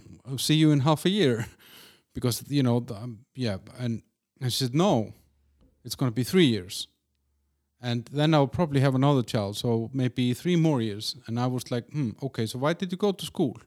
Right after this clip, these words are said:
Why did you, t-, what did you to go through all this and have this career?" And, and, you know,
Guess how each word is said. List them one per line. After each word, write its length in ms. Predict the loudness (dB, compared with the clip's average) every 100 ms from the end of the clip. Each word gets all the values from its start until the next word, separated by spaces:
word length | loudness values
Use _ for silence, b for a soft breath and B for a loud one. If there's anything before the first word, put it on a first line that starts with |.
| _ _ _ _ _ _ _ -10
Why 220 | 0 0
did 220 | 2 -2
you, 60 | -4
t-, 160 | -6 -8
what 320 | -2 -4 -4
did 140 | -10
you 80 | -12
to 120 | -8
go 200 | -2 0
through 260 | 0 0 2
all 140 | 0
this 180 | -2 -4
and 80 | -2
have 160 | -4
this 140 | -4 -8
career?" 420 | -4 -2 0 -2
And, 180 | -2 -4
and, 200 | -6 -6 -6
you 100 | -4
know, 260 | -2 -4